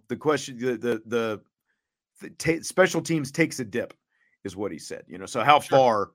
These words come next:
Speaker 1: is
Speaker 2: Sure.
Speaker 1: that dip? Are they fumbling kickoffs? Are they
Speaker 2: Right.
Speaker 1: not recovering
Speaker 2: <laughs> That's
Speaker 1: onside ki-, you know, like,
Speaker 2: It's a big
Speaker 1: where is the
Speaker 2: difference.
Speaker 1: dip? I think,
Speaker 2: Yeah.
Speaker 1: I think that, I think that there's still going to be a fundamentally sound special teams
Speaker 2: I
Speaker 1: unit.
Speaker 2: agree.
Speaker 1: They might, you know, they might not block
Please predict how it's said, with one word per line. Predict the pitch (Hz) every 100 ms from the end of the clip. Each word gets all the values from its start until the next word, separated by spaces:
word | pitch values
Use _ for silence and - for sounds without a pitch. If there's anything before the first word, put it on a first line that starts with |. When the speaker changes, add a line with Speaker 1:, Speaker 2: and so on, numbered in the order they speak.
| _
Speaker 1:
is | 117 120
Speaker 2:
Sure. | 117
Speaker 1:
that | 104
dip? | 90 -
Are | 110 131
they | 113
fumbling | 113 139 135 135 131 117
kickoffs? | 147 147 143 127 123 117 -
Are | 127 165
they | 123
Speaker 2:
Right. | -
Speaker 1:
not | 135 135
recovering | 135 131 143 135 131
Speaker 2:
<laughs> |
That's | 127 127
Speaker 1:
onside | 139 120 107
ki-, | 160
you | 127
know, | 135
like, | 135 135 _ - _
Speaker 2:
It's | -
a |
big | 147 180
Speaker 1:
where | 226
is | 196
the | 170
Speaker 2:
difference. | 143 156 113
Speaker 1:
dip? | _ _ -
I | 214
think, | 233 262
Speaker 2:
Yeah. | 185 -
Speaker 1:
I | 170
think | 170 240 233
that, | 180 170 _ _
I | 185
think | 226 196
that | 190
there's | 190 165
still | - 202
going | 170 180
to | 165
be | 156
a | 147
fundamentally | - 156 143 143 135 127
sound | 117 - 131 123
special | 107 - 120 107
teams | - 98 95 82 _ _
Speaker 2:
I | 78
Speaker 1:
unit. | 85 104
Speaker 2:
agree. | 65 -
Speaker 1:
They | 147
might, | 165 175
you | 156 151
know, | 143
they | 147
might | 170 170
not | 170 170
block | 156 170 165